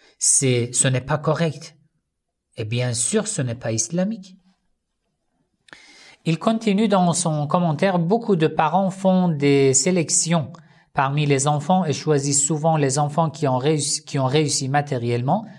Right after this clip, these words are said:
et rejettent les autres. Ça aussi, c'est vrai. Malheureusement, parmi certains parents, c'est, c'est ça.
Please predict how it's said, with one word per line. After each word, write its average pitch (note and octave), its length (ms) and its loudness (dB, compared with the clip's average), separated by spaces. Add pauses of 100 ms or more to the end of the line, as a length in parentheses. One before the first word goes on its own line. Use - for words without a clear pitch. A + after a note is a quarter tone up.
(380)
et B2 180 2
rejettent C3 520 0
les C#3+ 260 2
autres. B2+ 180 -2
Ça E3 240 2
aussi, C#3 240 -2
c'est B2+ 200 2
vrai. E3+ 480 -2 (240)
Malheureusement, B2+ 580 0
parmi B2 320 0
certains A#2+ 720 -2
parents, C3+ 320 2
c'est, A2 460 -4
c'est B2 180 0
ça. E3 300 0